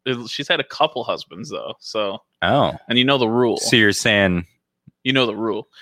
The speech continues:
Speaker 1: So the first breakup can be the other person. The second breakup, it's like,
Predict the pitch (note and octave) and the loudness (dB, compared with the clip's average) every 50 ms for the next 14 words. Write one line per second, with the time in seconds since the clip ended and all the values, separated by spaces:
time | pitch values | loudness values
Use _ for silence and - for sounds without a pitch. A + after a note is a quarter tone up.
0 | - - _ _ _ - - C3 A#2+ G#2 - - _ _ _ _ _ _ _ _ | -20 -20 _ _ _ -6 0 2 2 2 0 -4 _ _ _ _ _ _ _ _
1 | _ _ _ _ _ D#3+ C3+ A#2+ A2+ - - - C#3+ E3 - - - - D3+ D#3 | _ _ _ _ _ 0 0 0 0 0 2 4 4 4 4 2 0 2 2 2
2 | D#3+ - E3+ E3 D#3 - _ _ _ _ _ _ _ - C3+ A#2 A2 A#2+ A#2 A2 | 2 2 0 -2 -2 -4 _ _ _ _ _ _ _ -6 -6 -4 -2 -2 -2 0
3 | A2 A2 G#2 G2 F2+ - - A2 G#2+ G#2+ - - - - - - _ _ _ - | 0 0 0 0 -2 -6 -4 -4 -4 -4 -4 -8 -12 -14 -18 -20 _ _ _ -6
4 | G#2 A#2 - - - C3+ D3 F3 - G#3 F#3+ E3+ F3 E3 E3 E3+ - F#3+ F#3+ F#3 | -6 -4 -4 0 2 2 2 4 2 0 0 2 2 2 2 2 2 2 2 2
5 | - C#3+ C3 - B2+ A#2 A2+ | 0 -4 -4 -2 -2 -2 -2